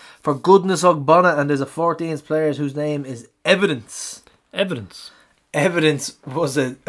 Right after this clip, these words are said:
Speaker 1: a deadly rapper in the nineties and a D J, so yeah, I can go, I can go with that.
Speaker 2: Just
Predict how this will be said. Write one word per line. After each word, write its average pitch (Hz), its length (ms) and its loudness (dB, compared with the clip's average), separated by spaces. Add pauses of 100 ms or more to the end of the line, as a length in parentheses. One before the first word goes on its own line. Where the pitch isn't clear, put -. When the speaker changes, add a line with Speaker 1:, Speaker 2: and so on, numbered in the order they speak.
Speaker 1:
a 151 80 -4
deadly 143 360 0
rapper 135 360 -2
in 123 100 -6
the 123 80 -8
nineties 131 640 -6 (580)
and 117 120 -8
a 110 40 -8
D 147 280 2
J, 135 320 2
so 113 300 -6 (260)
yeah, 135 260 2
I 143 120 4
can 143 160 -6
go, 143 280 0
I 160 80 4
can 151 160 -4
go 143 140 2
with 127 180 -2
that. 147 140 8
Speaker 2:
Just - 200 0